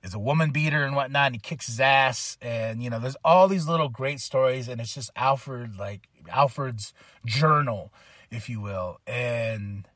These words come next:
not, not, and, you know, like I said, I've been catching up, and there's a series going on called Batman versus Robin.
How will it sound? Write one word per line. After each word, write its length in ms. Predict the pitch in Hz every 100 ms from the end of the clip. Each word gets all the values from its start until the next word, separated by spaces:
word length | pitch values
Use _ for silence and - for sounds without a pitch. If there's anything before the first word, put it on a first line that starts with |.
| _ _ _ _ _ _
not, 360 | 139 175 180 160
not, 260 | 170 175 -
and, 180 | 151
you 120 | 175 175
know, 140 | 156
like 200 | 160 180
I 20 |
said, 160 | 175 175
I've 100 | 180
been 120 | 180
catching 380 | 170 165 - 170
up, 120 | 156
and 120 | 135
there's 180 | 127 123
a 60 | 110
series 440 | - 175 170 156
going 180 | 139 131
on 120 | 127
called 240 | 123 113
Batman 380 | 104 131 127 127
versus 400 | 110 131 - 110
Robin. 460 | 98 101 92 95